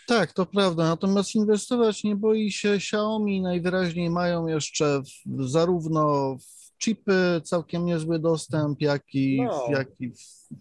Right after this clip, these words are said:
Speaker 1: pamięci ram, jak i różne inne podzespoły. Y, Xiaomi wypuściło właśnie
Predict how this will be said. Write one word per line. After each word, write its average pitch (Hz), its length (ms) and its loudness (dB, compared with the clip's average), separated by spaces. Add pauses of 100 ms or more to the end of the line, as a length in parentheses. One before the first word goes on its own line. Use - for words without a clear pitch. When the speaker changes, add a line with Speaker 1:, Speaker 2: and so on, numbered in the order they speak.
Speaker 1:
pamięci 147 540 0
ram, 208 400 4
jak 147 300 0
i 147 120 0
różne 151 300 -2
inne 160 300 0
podzespoły. 180 880 2 (880)
Y, 160 460 2
Xiaomi 226 760 0 (160)
wypuściło 180 1300 0
właśnie 156 640 -2